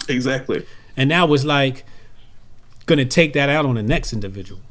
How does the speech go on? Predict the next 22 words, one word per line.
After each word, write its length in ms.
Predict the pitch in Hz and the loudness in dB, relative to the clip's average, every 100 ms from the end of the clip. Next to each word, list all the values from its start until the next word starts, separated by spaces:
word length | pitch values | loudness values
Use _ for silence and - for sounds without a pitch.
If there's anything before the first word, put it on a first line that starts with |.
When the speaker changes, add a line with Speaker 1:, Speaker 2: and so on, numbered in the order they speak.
| - - - - - | -16 -18 -18 -18 -8
Speaker 1:
Exactly. 580 | - 135 147 156 151 113 | -2 0 0 0 0 0
And 140 | 139 143 | 0 0
so 220 | 147 131 | 0 0
the 80 | 123 | 0
big, 480 | 135 208 233 156 - | 0 0 0 -2 -2
the, 340 | 147 147 135 | 0 2 0
the 140 | 135 | 0
big 320 | 135 156 208 196 | 0 0 -2 -2
kinda, 560 | 175 143 135 123 117 | 0 0 0 0 -4
kinda 260 | - 127 113 | -4 -4 -4
set 280 | - 131 123 | -2 -2 0
off 240 | 120 120 | -2 -4
to 380 | - 120 113 110 | -4 -2 -2 -2
that 240 | 135 117 | -2 0
let 200 | 131 123 | 0 -2
people 320 | - 143 123 | -2 -2 -2
know 400 | 120 123 120 123 - - - - - - | -2 0 -2 -4 -10 -20 -20 -20 -12 -2
that 360 | 135 113 - | 0 0 -2
this 320 | 131 135 131 - | -2 0 0 0
was 600 | 131 127 120 120 - - | 0 2 2 0 -4 -4
a 180 | 127 127 | -2 -2
valid, 760 | 123 143 143 135 123 117 113 | -2 -2 0 0 -2 -4 -6